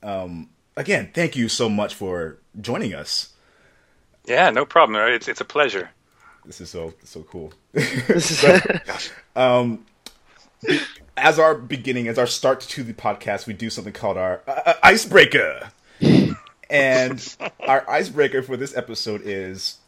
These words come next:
Speaker 1: what was your best surprise for twenty fifteen?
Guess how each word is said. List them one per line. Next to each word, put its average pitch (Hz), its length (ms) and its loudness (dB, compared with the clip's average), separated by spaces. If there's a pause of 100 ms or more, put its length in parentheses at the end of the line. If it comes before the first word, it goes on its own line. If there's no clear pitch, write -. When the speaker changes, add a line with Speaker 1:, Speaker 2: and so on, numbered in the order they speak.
(480)
Speaker 1:
what 127 180 0
was 151 160 -2
your 139 120 2
best 127 360 -2
surprise 107 600 -2
for 98 140 -10
twenty 98 260 -14
fifteen? 82 760 -16